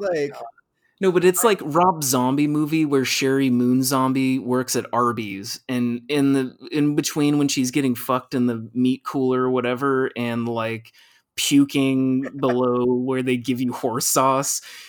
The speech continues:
Speaker 1: then it's like, "Hey, have a great Arby's day."
Speaker 2: <laughs>
Speaker 1: Like, it's just so fucking weird, 'cause you're like, "Why would Lyft sign off on this of A, someone who's been possibly sexually assaulted and drugged placed in the back of one of your great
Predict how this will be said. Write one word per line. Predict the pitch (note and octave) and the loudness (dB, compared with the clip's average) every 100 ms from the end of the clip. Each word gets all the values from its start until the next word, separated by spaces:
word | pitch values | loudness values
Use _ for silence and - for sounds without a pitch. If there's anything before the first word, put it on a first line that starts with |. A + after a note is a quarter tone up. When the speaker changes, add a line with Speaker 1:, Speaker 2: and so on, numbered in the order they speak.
| - | -2
Speaker 1:
then | D3+ | 2
it's | C#3+ C3+ | 4 4
like, | B2 | 2
"Hey, | - G#3 G3 | 2 4 4
have | F3 F#3+ | 2 2
a | F#3+ | 0
great | - D#3 F3+ F#3+ - | -2 4 4 4 0
Arby's | C#3 D#3 F3+ F3 F3 | 0 2 2 0 0
day." | - F3+ F#3 D#3 D3+ D#3 _ - - - D4 | 0 2 2 0 -4 -10 _ -16 -16 -6 -6
Speaker 2:
<laughs> | |
Speaker 1:
Like, | - C4+ G#3+ F3 - - _ - | -4 -2 2 2 0 -10 _ -2
it's | C#4 D4+ | 0 2
just | C#4+ C#4 | 0 2
so | - C4+ | 0 -2
fucking | - C4 D4 G#3 D#3+ | -2 -4 0 0 2
weird, | D#3+ G#3+ D3 A#2 C3 | 2 2 0 0 -2
'cause | F3+ C#3+ | -2 0
you're | D#3+ | 0
like, | D#3 C#3+ | -2 0
"Why | C3+ F#3 | 2 2
would | D#4 | 0
Lyft | D4 D#4 B3+ | 0 -2 -2
sign | - E3 E3+ | -4 -2 0
off | F#3 G#3+ | 0 0
on | C#3+ | -2
this | C3 C#3 | -2 -2
of | C3 B2+ | -4 -2
A, | E3 F3 C#3 B2 C#3 | 2 2 2 0 -2
someone | - - E3+ F3+ F3 | -4 -2 0 0 0
who's | D#3+ D3 | -2 -2
been | C3 C#3+ C#3 C#3 _ _ | 0 0 0 -2 _ _
possibly | C#3+ C#3 D#3+ C#3+ C3+ | 2 2 2 0 0
sexually | B2 D3+ C3+ E3 C#3 | 2 0 -2 -2 0
assaulted | B2 - C3+ C#3 C#3+ B2 B2 B2+ | 0 0 0 0 0 0 -2 -6
and | C3+ A#2+ | -4 -4
drugged | A#2+ B2+ C3+ C#3 A#2+ A#2 _ | -2 0 2 2 -2 -10 _
placed | - C3+ C#3 - | -2 2 2 0
in | C#3 | -2
the | A#2+ | 0
back | B2+ B2+ - | 0 0 -2
of | A#2+ | -2
one | B2+ C3 | 0 0
of | C3 | 0
your | B2+ | -2
great | A#2 - D3 D3 | -4 -4 -2 -2